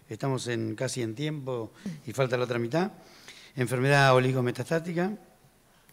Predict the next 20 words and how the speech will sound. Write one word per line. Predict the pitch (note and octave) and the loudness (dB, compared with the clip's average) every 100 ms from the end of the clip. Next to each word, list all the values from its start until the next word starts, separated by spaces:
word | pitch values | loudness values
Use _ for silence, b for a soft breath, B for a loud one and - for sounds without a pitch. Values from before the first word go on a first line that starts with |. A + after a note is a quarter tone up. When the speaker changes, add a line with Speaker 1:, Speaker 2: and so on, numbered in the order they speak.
| _ _ _ _ _ _ _ _ _ _ _ _ _ b b b b b b b | _ _ _ _ _ _ _ _ _ _ _ _ _ b b b b b b b
Speaker 2:
Dice | D#3+ D3 D#3 | -2 2 2
una | D#3 D#3+ | 4 2
paciente | D3+ D3+ E3+ E3+ D#3 F3 F3+ E3 | 2 0 0 0 -2 -2 -2 -2
con | D3 C3+ | -4 -2
cáncer | D3 C#3+ | -2 0
de | C#3 | 2
mama, | D3 F3 E3+ | 2 4 2
estadio | D#3+ C3+ C3+ C3 | 0 -2 -2 0
dos, | D#3 G3+ - - - | 0 -2 -6 -14 -14
eh, | B2+ B2 A#2 A#2 | -8 -4 -4 -4
de | A#2 | -4
un | B2 | -2
lado, | D3 F3 F#3+ F#3+ | 2 2 0 -4
que | C#3 | -6
se | B2 | -8
encuentra | A#2 C3+ B2+ B2+ | -6 -4 -4 -4
un | B2 B2 | -2 0
nódulo | C3 B2+ B2 A#2+ | 0 0 2 0
axilar | G#2+ - B2 B2 A#2+ | 0 -4 -2 -4 -2
contralateral. | C3 A#2+ A2+ A2 A#2+ C#3+ F3 A3 | -4 -4 -6 -6 0 0 0 -6